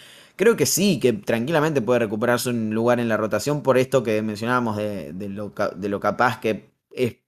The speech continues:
para switchear, para cambiar y de, y de lo que también te puedan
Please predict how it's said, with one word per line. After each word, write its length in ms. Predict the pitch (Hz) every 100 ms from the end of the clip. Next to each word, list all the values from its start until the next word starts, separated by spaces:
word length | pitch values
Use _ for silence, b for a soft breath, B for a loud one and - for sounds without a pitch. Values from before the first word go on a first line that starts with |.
| _
para 400 | 104 98 92 82
switchear, 720 | - 113 101 135 143 147 135
para 160 | - 104
cambiar 640 | 95 104 117 143 151 147 b b b
y 140 | 107
de, 580 | 101 104 98 92 92 87
y 160 | - 101
de 160 | 101 98
lo 200 | 98 101
que 120 | 98
también 280 | 98 113 151
te 120 | 139
puedan 340 | 131 123 113